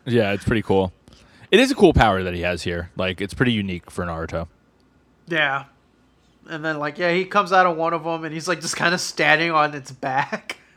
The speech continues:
Speaker 2: <laughs>
Speaker 1: Mm-hmm. And he kind of has, like, a new scar. Like, his, uh, left eye is, like, scarred down the middle.
Speaker 2: Yeah, he
Speaker 1: So,
Speaker 2: went Zoro.
Speaker 1: he didn't have that before.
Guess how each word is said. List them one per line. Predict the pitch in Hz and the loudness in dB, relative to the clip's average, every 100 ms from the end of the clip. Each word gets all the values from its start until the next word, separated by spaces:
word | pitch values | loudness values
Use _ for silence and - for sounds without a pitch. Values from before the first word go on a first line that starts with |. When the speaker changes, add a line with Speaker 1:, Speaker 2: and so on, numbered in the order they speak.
| _ | _
Speaker 2:
<laughs> | 339 - _ - - | -20 -20 _ -20 -10
Speaker 1:
Mm-hmm. | 127 123 117 - 143 | -6 -6 -8 -14 -4
And | 143 | 0
he | 147 | 2
kind | 175 | 2
of | 175 | 2
has, | 185 | 4
like, | 160 | 4
a | 127 | 2
new | 117 120 | 2 2
scar. | - 110 98 87 | 4 4 4 4
Like, | 92 95 | -2 -2
his, | 101 95 - 104 | -4 -6 -6 0
uh, | 95 90 | 0 0
left | 95 104 - - | 0 -2 -2 0
eye | 98 98 | 2 2
is, | 104 92 | 0 -2
like, | 95 90 - - | -4 -6 -10 -12
scarred | - 101 98 92 | -2 2 2 2
down | 95 92 | -4 -4
the | |
middle. | 90 90 101 - _ _ - _ _ _ _ - | -4 -2 -2 -4 _ _ -20 _ _ _ _ -8
Speaker 2:
Yeah, | 160 156 156 | -2 2 2
he | 170 | 2
Speaker 1:
So, | |
Speaker 2:
went | 170 180 | -2 -4
Zoro. | 139 147 143 | -2 0 0
Speaker 1:
he | |
didn't | 143 143 | 0 -2
have | 92 | -4
that | 90 | -6
before. | 85 92 90 | -8 -8 -8